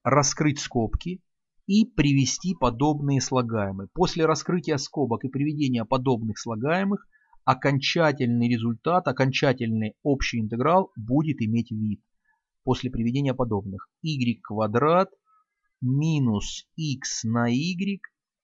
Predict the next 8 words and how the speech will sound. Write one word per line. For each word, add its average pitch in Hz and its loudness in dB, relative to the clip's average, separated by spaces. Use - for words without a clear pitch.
минус 139 0
икс - -2
квадрат 117 -2
плюс 139 0
x 170 -6
минус 131 -2
три 131 0
y 175 -2